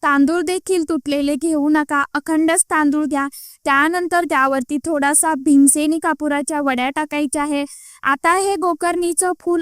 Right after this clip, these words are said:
आपण सर्वात प्रथम हातामध्ये घ्यायचं आहे आणि आपल्याला माता लक्ष्मीच्या म-,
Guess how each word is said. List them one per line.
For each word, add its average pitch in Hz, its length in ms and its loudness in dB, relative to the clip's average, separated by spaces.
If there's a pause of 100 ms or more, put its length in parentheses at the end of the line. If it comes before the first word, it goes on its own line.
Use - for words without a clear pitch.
आपण 302 340 2
सर्वात 277 480 2 (100)
प्रथम 311 440 -2
हातामध्ये 294 640 -2
घ्यायचं 285 400 -2
आहे 285 220 -2
आणि 277 280 2
आपल्याला 254 520 -2 (320)
माता 277 400 2
लक्ष्मीच्या 339 680 0
म-, 311 160 2